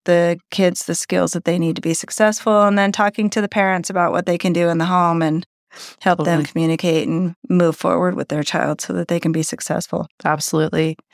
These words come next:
Speaker 1: Yeah.
Speaker 2: I, I feel like it really reflects the whole work that we do as well, that it's not, we are not just academic advisors.
Speaker 1: Mm-hmm.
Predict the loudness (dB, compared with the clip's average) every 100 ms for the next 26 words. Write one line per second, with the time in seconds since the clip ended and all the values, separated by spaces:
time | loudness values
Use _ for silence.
0 | -12 -12 -12 -16 _ 0 2 4 2 -2
1 | -2 0 4 4 4 0 2 2 4 2
2 | 0 -2 0 0 0 -6 -10 -12 -16 _
3 | -20 -20 -20 -20 -20 _ _ -10 0 2
4 | 2 -2 2 4 4 2 4 4 2 0
5 | 2 4 4 2 2 0 2 0 0 2
6 | 4 4 4 2 2 -2 0 4 4 4
7 | 0 0 4 4 4 2 2 -2 0 -2
8 | -2 0 0 2 0 0 -2 -2 -2 -2
9 | -4 -6 -6